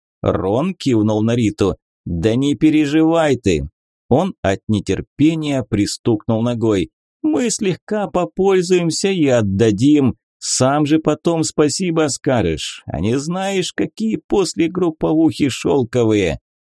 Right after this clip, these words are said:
«Ага». Леха внешне спокойно,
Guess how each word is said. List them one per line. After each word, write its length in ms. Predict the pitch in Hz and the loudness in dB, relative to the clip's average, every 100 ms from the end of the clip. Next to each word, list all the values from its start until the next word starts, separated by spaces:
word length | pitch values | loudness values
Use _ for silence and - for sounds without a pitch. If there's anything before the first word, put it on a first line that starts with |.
| _ _ _ _ _ - | _ _ _ _ _ -2
«Ага». 840 | 110 113 101 101 113 101 85 71 _ _ _ _ _ _ | 0 0 -2 -2 -2 -2 -2 -6 _ _ _ _ _ _
Леха 600 | - 107 95 147 196 247 | -2 0 0 0 0 0
внешне 440 | 180 113 101 - 95 | 2 2 0 -2 -4
спокойно, 720 | - 85 - 127 160 156 147 | -4 -6 -4 -2 0 -2 -4